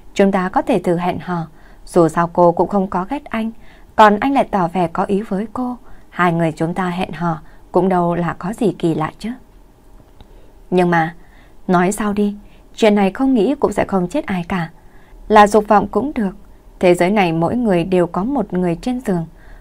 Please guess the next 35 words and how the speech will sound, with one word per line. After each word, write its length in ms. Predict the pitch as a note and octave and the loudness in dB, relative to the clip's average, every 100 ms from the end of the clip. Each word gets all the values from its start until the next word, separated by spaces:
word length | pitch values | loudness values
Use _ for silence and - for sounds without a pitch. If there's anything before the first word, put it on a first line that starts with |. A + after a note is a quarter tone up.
| - | -8
mỗi 220 | F#3+ F3+ A3+ | 2 2 4
ngày 320 | A#3 E3+ D#3 - | 0 -2 -4 0
đều 180 | F3+ E3+ | 2 2
có 140 | F3 | 0
người 220 | A#3 G3 | 0 0
phát 180 | E3+ B3+ | 0 -2
sinh 260 | - G3+ G3 | 0 -2 0
chuyện 200 | G#3+ - | 0 0
tình 240 | G3 F3 | 0 0
một 140 | E3+ E3 | -2 -4
đêm. 200 | A3+ A#3 A3+ - - - - - | -6 -6 -8 -18 -18 -18 -20 -2
Cho 180 | F#3 F3 | 2 2
dù 220 | F3+ E3 | 2 0
cô 160 | F3+ F3+ | 0 0
và 140 | F3 | 0
anh 280 | - F3+ F#3 - | -2 -2 -4 -2
ở 140 | G#3 | 0
cùng 280 | F3+ F#3+ F3 | 0 0 0
một 140 | E3+ E3 | -2 -4
chỗ, 300 | - A3 D#4 F4 - - - | -6 -6 -6 -10 -18 -20 -2
say 240 | - F3 | 4 4
mê 180 | F3 F3 | 4 2
một 180 | E3+ D#3 | 0 -2
đêm 260 | F3 F3 F3 | -2 -4 -4
thì 180 | - | -2
cũng 220 | F3+ E3+ A3+ | -2 -2 -4
có 180 | F#3+ | -6
sao 240 | G#3+ A#3+ A#3 | -8 -8 -6
đâu. 160 | A#3 A#3 - - - - - - | -6 -6 -10 -20 -20 -20 -20 -10
Bất 280 | - F#3+ G#3 | 2 2 2
quá 380 | F3+ E3 E3+ A3+ | -2 -2 -4 -8
sau 240 | - F#3+ F3 | 0 0 2
khi 160 | - F3+ | 0 -2
chia 220 | - F#3+ | 0 -4
tay 300 | F#3+ G3 G3 | -2 -6 -6